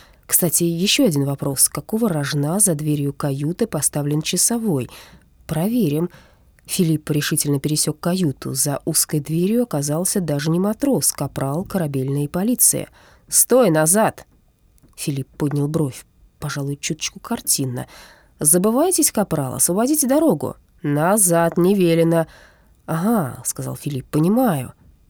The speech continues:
Он ничего не понимал и даже старался не злиться. «А кем не велено?» «Сказано тебе не велено, и все, и разговаривать тоже не велено». Филипп хмыкнул. «М, ты со мной уже разговариваешь.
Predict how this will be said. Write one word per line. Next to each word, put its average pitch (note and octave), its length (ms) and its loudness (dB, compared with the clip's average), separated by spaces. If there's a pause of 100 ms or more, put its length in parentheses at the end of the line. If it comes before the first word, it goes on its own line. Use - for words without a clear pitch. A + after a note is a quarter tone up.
(160)
Он D3 140 -2
ничего D3 300 -2
не C#3 80 -2
понимал D#3+ 500 -2
и - 20 -6
даже C3+ 220 -6
старался C#3+ 460 -4
не D3+ 240 0
злиться. A3+ 440 0 (380)
«А E3+ 220 2
кем D#4 320 4
не C#4+ 80 6
велено?» D3 420 2 (640)
«Сказано G3 440 2
тебе F#3 200 2
не F#3 140 6
велено, D3+ 320 4
и C#3+ 60 2
все, F3 340 2
и C3 160 -4
разговаривать G3+ 600 2
тоже F3+ 280 0
не F3 100 2
велено». F3 400 2 (840)
Филипп - 380 -6
хмыкнул. - 640 -6
«М, C#3 520 -6
ты D3+ 200 -4
со D3+ 240 2
мной D#3 240 2
уже D#4 260 2
разговариваешь. C#3 760 -4